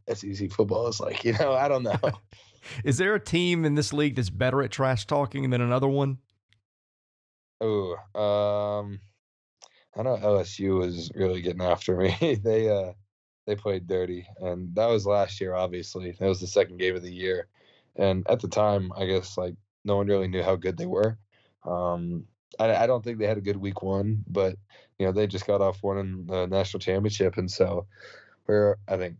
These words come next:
Speaker 1: you know, not talking about last year, but we're all kinda like, "Holy smokes, like, these are the national champions." And, you know, they ended up not being very much, uh, as the season went on, but they, um,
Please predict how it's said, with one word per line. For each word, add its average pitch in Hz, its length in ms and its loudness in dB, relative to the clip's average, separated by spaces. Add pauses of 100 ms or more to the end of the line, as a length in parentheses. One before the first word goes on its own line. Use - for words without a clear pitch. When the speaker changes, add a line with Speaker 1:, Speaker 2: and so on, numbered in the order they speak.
Speaker 1:
you 76 140 -20
know, 85 800 -14
not 104 280 2
talking 92 280 2
about 90 220 4
last 98 300 2
year, 92 120 0
but 92 120 0
we're 95 200 4
all 92 120 4
kinda 92 260 -2
like, 87 120 -2
"Holy 92 280 0
smokes, 95 420 -12
like, 90 220 -10
these 101 240 2
are 92 260 -2 (480)
the 92 160 4
national 95 380 2
champions." 101 600 0
And, 104 320 2
you 98 100 2
know, 87 100 4
they 87 120 6
ended 85 220 0
up 90 100 -2
not 85 220 -4
being 85 300 -2 (120)
very 92 220 2
much, 92 480 0
uh, 95 220 -2
as 95 140 0
the - 60 -12
season 92 280 -2
went 95 160 2
on, 98 200 2
but 90 200 0 (840)
they, 104 300 4
um, 92 280 0